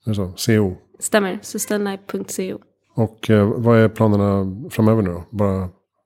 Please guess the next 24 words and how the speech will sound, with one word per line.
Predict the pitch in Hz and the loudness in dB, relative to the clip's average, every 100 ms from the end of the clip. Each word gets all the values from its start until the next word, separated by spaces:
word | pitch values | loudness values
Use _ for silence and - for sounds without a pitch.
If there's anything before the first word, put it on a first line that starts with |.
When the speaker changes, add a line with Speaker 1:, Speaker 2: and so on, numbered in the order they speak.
| _ | _
Speaker 1:
fortsätta | - 104 107 - 95 | -8 -4 -4 -4 -4
och | 90 92 110 | -4 -6 -2
växa | 104 - | -2 -2
teamet? | 98 104 90 - - _ _ | -4 -4 -6 -12 -20 _ _
Speaker 2:
Växa | 220 220 233 | 0 0 2
teamet. | 233 220 240 254 233 | 4 6 4 2 -2
Vi | |
ska | - 220 | -2 -2
rekrytera | 208 214 226 208 | -2 0 2 2
som | 208 214 | 0 -2
sagt | 208 196 | -4 2
nu. | 208 247 339 | 4 4 2
Så | - 214 202 196 208 220 - _ - | -2 0 0 0 -2 -6 -14 _ -2
alla | 208 208 | 0 0
som | 202 208 | 0 0
är | 190 190 - | 0 -2 -6
duktiga | 208 214 214 | -4 -4 -2
på | 208 | -2
hållbarhet | 214 214 196 208 254 - | 0 2 2 0 -2 -4
eller | 220 202 196 196 208 - | -2 0 -2 -2 -4 -2
utveckling, | 196 196 196 - 214 233 269 285 _ - - - _ 240 | -2 0 -2 0 2 2 2 -4 _ -20 -20 -20 _ -10
eh, | 190 190 - | -6 -4 -2
eller | 196 | 0
affärsutveckling | 226 302 294 277 269 277 294 | 2 0 0 -2 0 0 -2